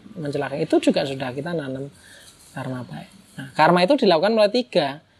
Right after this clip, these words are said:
pikiran, ucapan, dan perbuatan badan jasmani. Salurannya bisa tiga itu. Kan doain orang yang jelek-jelek, "Wah, semoga dia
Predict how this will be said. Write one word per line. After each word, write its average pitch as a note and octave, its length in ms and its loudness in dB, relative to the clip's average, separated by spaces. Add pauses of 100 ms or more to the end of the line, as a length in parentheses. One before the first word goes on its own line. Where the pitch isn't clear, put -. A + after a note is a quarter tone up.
(260)
pikiran, F#3 720 4
ucapan, F#3 560 -4
dan F#3 160 -2
perbuatan D#3 480 -8
badan C3 320 -10
jasmani. B2+ 440 -16 (360)
Salurannya D3 680 2
bisa C#3 200 -4
tiga B2 320 -10
itu. B2+ 180 -20 (1700)
Kan A3+ 160 4
doain F3+ 400 8
orang F3 400 2
yang D3+ 80 -6
jelek-jelek, D3 560 -8 (640)
"Wah, C#3 400 -18
semoga C3 400 -10
dia B2+ 160 -6